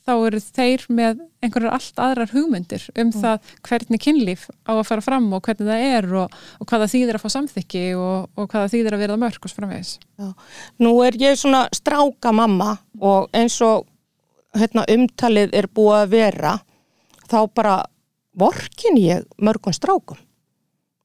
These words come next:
Speaker 2: Ég vorkenni mínum strákum bara að, að það sé verið að setja alla undir sama hatt, bara, „Þið eruð ógeðslegir.“
Speaker 1: Mm.
Speaker 2: Þú veist, þetta er náttúrulega orðið svolítið, sko, mikið,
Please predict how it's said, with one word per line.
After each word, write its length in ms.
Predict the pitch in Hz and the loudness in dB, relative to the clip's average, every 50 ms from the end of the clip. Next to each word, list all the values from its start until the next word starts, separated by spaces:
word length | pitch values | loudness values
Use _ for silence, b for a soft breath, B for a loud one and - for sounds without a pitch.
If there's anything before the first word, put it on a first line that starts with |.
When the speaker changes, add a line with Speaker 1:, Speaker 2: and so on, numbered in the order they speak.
| _ _ | _ _
Speaker 2:
Ég 140 | 220 233 226 | 2 2 4
vorkenni 440 | 214 254 - - - - 403 330 247 | 4 2 0 -2 -6 -4 0 4 4
mínum 340 | 226 240 269 285 269 226 196 | 6 4 4 4 2 0 0
strákum 560 | - - - 240 247 233 - - 208 208 - _ _ | -2 -2 -2 -2 -2 -2 -2 -2 -2 -2 -2 _ _
bara 280 | _ 220 208 208 208 - - | _ -2 0 0 0 0 0
að, 220 | - 220 214 220 - _ _ _ _ _ - | 0 -2 -2 -2 -4 _ _ _ _ _ -8
að 100 | - 208 - | -8 -4 -2
það 160 | 233 220 - | -2 -2 -2
sé 300 | - - 220 226 247 254 | 0 0 2 2 2 2
verið 200 | 233 233 226 190 | 2 0 0 0
að 140 | 202 202 - | 0 -2 -2
setja 580 | - - - 240 262 294 294 - - 240 208 - | -2 0 2 2 2 2 0 -2 -2 -4 -2 -2
alla 360 | 254 254 _ - 220 208 214 | -2 -2 _ -4 -2 0 0
undir 260 | 240 254 - - 208 | 0 0 0 -2 -4
sama 360 | - - 240 247 247 214 190 | -2 0 0 2 2 0 0
hatt, 320 | 170 214 240 - - - - _ _ _ | -2 -2 -2 -4 -4 -8 -16 _ _ _
bara, 320 | - 202 175 - 185 - - b b b b b b b b b b _ - | -4 -2 0 0 -2 -2 -4 b b b b b b b b b b _ 0
„Þið 120 | 208 190 202 | 2 4 4
eruð 180 | 226 233 202 | 4 4 4
ógeðslegir.“ 760 | 190 220 294 294 - - - - - - - - - - - - _ _ | 4 2 2 0 -2 -8 -10 -10 -10 -10 -10 -12 -14 -16 -20 -20 _ _
Speaker 1:
Mm. 420 | - 226 226 220 214 202 196 196 196 - | -4 -2 -2 -2 -2 -4 -6 -8 -12 -18
Speaker 2:
Þú 180 | - - - 233 | -8 -2 0 2
veist, 300 | 240 - - _ - - _ _ _ _ _ _ _ _ _ _ _ _ _ _ _ | 2 0 -2 _ -18 -20 _ _ _ _ _ _ _ _ _ _ _ _ _ _ _
þetta 220 | 240 226 - - 226 | -2 0 2 4 4
er 100 | 233 233 | 4 4
náttúrulega 520 | 262 254 233 - - 240 233 226 220 - - - _ _ _ _ _ _ _ _ | 2 0 0 0 0 2 2 2 2 0 -2 -8 _ _ _ _ _ _ _ _
orðið 300 | - 240 254 302 277 302 | 0 2 2 2 2 0
svolítið, 460 | - - 285 247 226 - - 233 220 - - _ _ | 2 2 2 0 0 2 2 2 2 2 -2 _ _
sko, 260 | - - - - 247 | -10 -8 -4 0 2
mikið, 840 | 233 240 262 294 320 311 269 208 - _ _ _ - 147 165 214 | 4 4 4 4 4 4 4 2 2 _ _ _ -4 -2 -2 -2